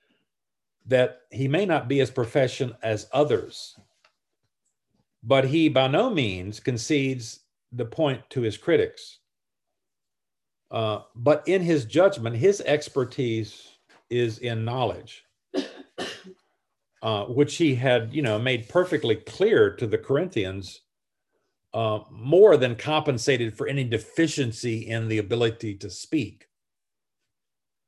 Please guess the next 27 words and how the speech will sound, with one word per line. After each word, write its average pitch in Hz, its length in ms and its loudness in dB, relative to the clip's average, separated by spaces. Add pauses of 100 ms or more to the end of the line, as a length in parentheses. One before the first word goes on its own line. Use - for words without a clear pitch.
(160)
Matter, 131 840 2 (840)
matter 131 580 -2
is 117 200 -2
more 131 220 0
important 117 440 -2
than 107 300 -2
manner. 101 500 -4 (1600)
Content 151 760 -4 (100)
is 110 220 -6
more 123 240 0
important 101 760 -4
than 101 300 -8 (180)
how 117 300 -2
it's 92 200 -10
said. 117 440 -4 (380)
Now, 123 100 0
it's 98 120 -2
good 156 200 0
to 127 60 0
be 107 100 2
able 90 120 2
to 90 60 -12
speak - 600 -8
<laughs> - 60 -20
well 104 500 0
and 92 200 -10 (720)
speak - 440 -10